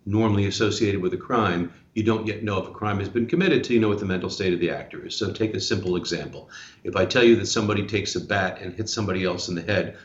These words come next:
swings the bat intentionally, and hits somebody in the head very hard, causing severe injuries, you still don't know whether that's attempted murder all the way down to no crime at all, because you need to know what was in the mind of the actor. If, in fact,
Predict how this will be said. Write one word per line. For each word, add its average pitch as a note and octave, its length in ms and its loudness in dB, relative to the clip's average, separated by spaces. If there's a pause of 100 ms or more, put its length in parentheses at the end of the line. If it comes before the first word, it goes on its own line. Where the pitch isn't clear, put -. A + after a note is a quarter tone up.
(100)
swings C#3 460 4
the A2+ 80 2
bat G#2 300 2
intentionally, G#2+ 800 -6 (340)
and F#2+ 100 -6
hits B2+ 200 -6
somebody G2+ 280 0
in G2 60 -2
the F#2+ 100 -4
head G2 260 -2
very G2+ 280 4
hard, F2+ 400 0
causing F#2 640 -2 (100)
severe G2+ 560 0
injuries, E2+ 640 -4 (320)
you A2 120 -4
still D3+ 260 4
don't A2 200 2
know G#2 160 0
whether G2+ 240 2
that's F#2+ 260 -2
attempted A2 420 -2
murder A2 480 0 (600)
all G#2+ 140 0
the A2 80 4
way G#2 140 2
down G2+ 260 2
to G#2+ 80 -4
no G2+ 240 -2
crime G2+ 260 0
at A#2 60 4
all, A2+ 360 2 (220)
because G#2 220 2
you G#2 80 -2
need A2+ 160 4
to G#2+ 80 -2
know G#2 120 2
what G2 200 0
was F#2+ 160 -4
in F2+ 60 -2
the F2+ 60 0
mind E2 280 -2
of D#2 80 -4
the D#2+ 140 -2
actor. - 360 -6
If, F#2+ 180 -8
in F#2 100 -2
fact, G2 400 0